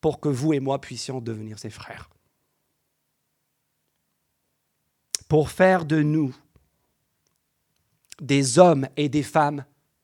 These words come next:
nouveaux. Pour faire de son peuple, comme le dit le Nouveau Testament, pour faire de l'Église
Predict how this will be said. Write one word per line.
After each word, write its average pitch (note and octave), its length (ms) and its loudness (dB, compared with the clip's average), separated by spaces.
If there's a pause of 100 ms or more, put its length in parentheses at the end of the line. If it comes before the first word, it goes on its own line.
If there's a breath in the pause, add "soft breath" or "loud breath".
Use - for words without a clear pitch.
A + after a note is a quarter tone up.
(200)
nouveaux. C3 640 -2 (1160 loud breath)
Pour E3+ 240 0
faire G#3+ 380 4
de E3+ 100 0
son E3 300 0
peuple, F#3 260 4
comme E3 180 4
le E3+ 100 2
dit F3+ 200 -2
le D#3+ 80 2
Nouveau F3+ 240 2
Testament, E3+ 220 0
pour E3 180 2
faire F#3+ 260 4
de E3 100 -2
l'Église D#3+ 420 0